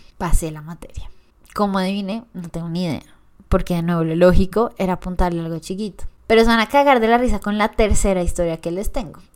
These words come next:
que son como las tres que más me acuerdo porque fueron las tres más chistosas de todas.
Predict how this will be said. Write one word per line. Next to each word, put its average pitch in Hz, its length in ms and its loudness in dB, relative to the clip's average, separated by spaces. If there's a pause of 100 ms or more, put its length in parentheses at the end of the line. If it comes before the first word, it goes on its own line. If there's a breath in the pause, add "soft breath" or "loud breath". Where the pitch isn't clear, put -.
(120)
que 254 120 6
son 240 120 4
como 233 160 4
las 269 260 6
tres 254 220 4
que 214 160 2
más 226 160 2
me 226 80 0
acuerdo 233 420 2
porque 233 260 0
fueron 185 200 0
las 190 200 2
tres 202 300 4
más 175 320 -8
chistosas 180 540 0
de 190 100 -2
todas. 180 500 -4